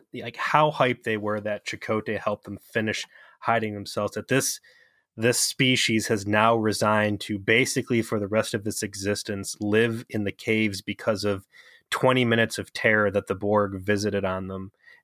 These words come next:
and the fact that it's not a bad idea at all for them to do this because this is the Delta Quadrant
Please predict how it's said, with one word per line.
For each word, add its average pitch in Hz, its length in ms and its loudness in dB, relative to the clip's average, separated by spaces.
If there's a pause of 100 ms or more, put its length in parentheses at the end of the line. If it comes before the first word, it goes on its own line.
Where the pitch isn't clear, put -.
(140)
and 101 320 0
the 95 40 -2
fact 110 380 2
that 104 120 2
it's 107 200 -2
not 110 460 4
a 110 80 0
bad 107 520 2
idea 110 600 0
at 110 160 4
all 135 200 4
for - 180 -6
them 110 180 2
to 110 80 -2
do 156 180 2
this 104 160 -2
because 110 360 -2
this 110 180 0
is 110 140 -2
the 110 100 -4
Delta 123 280 -2
Quadrant 95 520 -8